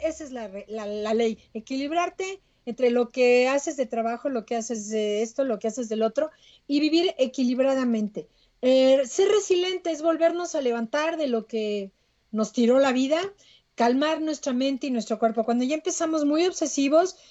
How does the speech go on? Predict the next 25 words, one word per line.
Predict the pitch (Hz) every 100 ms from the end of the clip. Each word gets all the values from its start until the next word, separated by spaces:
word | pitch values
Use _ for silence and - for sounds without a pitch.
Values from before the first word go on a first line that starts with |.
| _ _
pues | 240 -
poner | 349 381 415 392
una | 381
meditación, | 339 285 262 262 254 302 311
un | 311
C | 294 285
D | 277 302
o | 285
algo | 269 269
lindo | 269 254 247 359 415 _ _ _ _ _ -
<clears throat> | 587 285 247 226
que | 226
nos | 226 -
calme. | 262 240 220 170 _ _ _ _
Y | 330 -
cuidarnos, | 370 403 427 415 427
la | 381
buena | 302 302 311
salud | - 277 294 302
emocional, | 294 226 220 247 269 285 247
física, | 269 247 247 - 269 269 269 247
comer | 240 233 226
bien, | 233 247 254 262 - - -
sanos, | - - 254 262 262 262 262
meditar, | 226 220 208 - 247 254 254